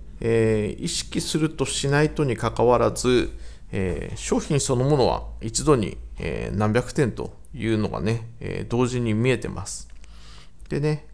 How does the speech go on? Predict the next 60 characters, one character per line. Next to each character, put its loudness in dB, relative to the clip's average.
ち -4
ょ -4
っ -6
と -2
し -2
た 2
意 2
識 -6
の 0
違 0
い -4
で -2
こ 0
の 0
見 0
え 0
て -4
る -2
中 -2
か -2
ら -2
ね、 -4
儲 0
か 2
る 4
商 -2
品 -4
が -6
本 0
当 0
に 4
あ 6
ん 4
の 2
か 2
い 2
な 0
と -8
思 -2
っ -4
て -6
探 -2
し -4
て -6
る -2
と -4
な 2
か 0
な 0
か -4
見 -4
つ -4
か -2
ら 0
な -2
か -4
っ -4
た -10
り -8
ね、 -2